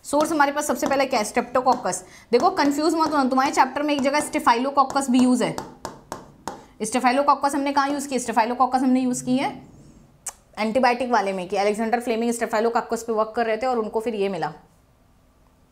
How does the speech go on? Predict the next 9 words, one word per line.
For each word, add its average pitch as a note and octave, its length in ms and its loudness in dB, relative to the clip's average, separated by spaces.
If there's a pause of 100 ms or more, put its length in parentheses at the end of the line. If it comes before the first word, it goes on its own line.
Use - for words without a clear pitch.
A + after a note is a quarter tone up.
(840)
ठीक G3+ 120 -8
है, A#3 100 -6 (540)
तो A#3+ 80 4
Streptococcus C#4 680 2
ये C4+ 120 0
क्या C#4 160 4
बनाएगा? C4+ 380 0
Streptokinase, A#3 880 -2 (1900)
Streptokinase। - 1900 -4